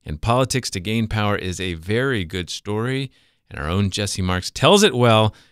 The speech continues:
and he's gonna come in here to tell it to you. But first, the race to replace Congressman Duncan Hunter in the fiftieth Congressional District has gotten nasty and weird over the last week. We're gonna review it.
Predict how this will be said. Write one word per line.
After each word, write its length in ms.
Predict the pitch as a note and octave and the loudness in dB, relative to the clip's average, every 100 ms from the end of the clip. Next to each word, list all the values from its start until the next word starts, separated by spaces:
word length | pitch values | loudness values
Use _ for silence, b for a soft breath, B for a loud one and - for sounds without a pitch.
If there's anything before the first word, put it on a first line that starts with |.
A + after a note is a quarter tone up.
| b | b
and 80 | - | -12
he's 120 | A#2 - | -10 -10
gonna 200 | B1 C2+ | -12 -8
come 240 | - D2+ | -6 -2
in 80 | E2 | -2
here 220 | E2 D#2+ | -2 -4
to 100 | D#2+ | -6
tell 320 | - - D#2+ | -8 -4 -2
it 160 | D#2+ - | -4 -6
to 100 | - | -10
you. 460 | C#2+ E2+ G2 G2 F2+ b b b _ | -6 0 2 0 -2 b b b _
But 200 | - B2+ | 0 0
first, 360 | - D#3+ A3 - | 2 4 4 2
the 140 | B2 | -2
race 400 | G#2+ G#2+ D#3 A3 | -4 0 0 0
to 120 | - A#2+ | -2 -6
replace 380 | G2 B2 A#2 | -4 -4 -4
Congressman 680 | - - E3 F3+ D3 A2+ F#2 | -4 -6 -4 -4 -4 -2 0
Duncan 320 | G2+ A2+ C3+ A2+ | 2 2 2 0
Hunter 320 | A#2 A2 A#2+ | 0 0 -2
in 320 | - F#2 E2 | -4 -8 -6
the 120 | D#2 | -8
fiftieth 420 | - B2 - - | -8 -8 -6 -8
Congressional 440 | - G#2 G2+ - G#2+ | -4 -2 -2 -4 -4
District 380 | G#2+ - G#2+ - | -6 -6 -8 -8
has 140 | E2+ | -10
gotten 400 | E2+ E2+ C2 D#2+ | -4 -4 -4 -4
nasty 480 | F2 C3+ D#3+ G3+ G3 | 0 0 0 0 0
and 260 | A2 G2+ F#2+ | 2 2 4
weird 300 | B2+ D#3+ C#3+ | 4 4 2
over 140 | G#2 | 0
the 80 | G2 | -2
last 340 | A2 C#3 - | 0 0 -2
week. 240 | A#2+ B2 A#2 | -4 -4 -4
We're 80 | |
gonna 180 | G#2+ G#2 | -4 -4
review 440 | G2+ F#2+ A2 C3+ D3+ | -2 -4 -2 2 4
it. 180 | D3+ | 2